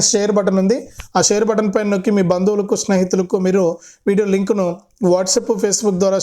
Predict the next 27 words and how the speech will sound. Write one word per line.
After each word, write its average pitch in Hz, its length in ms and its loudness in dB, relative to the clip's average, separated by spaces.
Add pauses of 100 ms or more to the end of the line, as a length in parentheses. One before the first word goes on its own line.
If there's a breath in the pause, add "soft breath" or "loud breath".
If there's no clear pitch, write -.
షేర్ 185 260 0
చేయండి. 190 280 0 (340 loud breath)
మీరు 180 160 2
ఎప్పుడైతే 214 400 -2 (400)
వీడియో 196 260 2
లింకును 202 360 0
షేర్ 190 260 0
చేస్తారో 190 420 0 (460 loud breath)
అప్పుడే 226 280 0
మీరు 208 140 2 (100)
సమాచారాన్ని 196 600 0
పూర్తిగా 202 380 0 (100)
తెలుసుకునేటువంటి 180 680 0 (460 soft breath)
అవకాశం 190 440 0
ఉంటుంది. 190 340 2
దయచేసి 185 460 0
వీడియోని 185 300 0 (400)
లైక్ 185 340 2
చేసి 214 300 0 (400 loud breath)
షేర్ 185 200 0 (100)
చేయండి. 196 280 0
అలాగే 214 280 0 (440 loud breath)
కొత్తవారు 233 420 0
కానీ 220 200 2 (100)
పాతవారు 202 420 0
కానీ 202 180 2 (100)
చాలామంది 202 440 2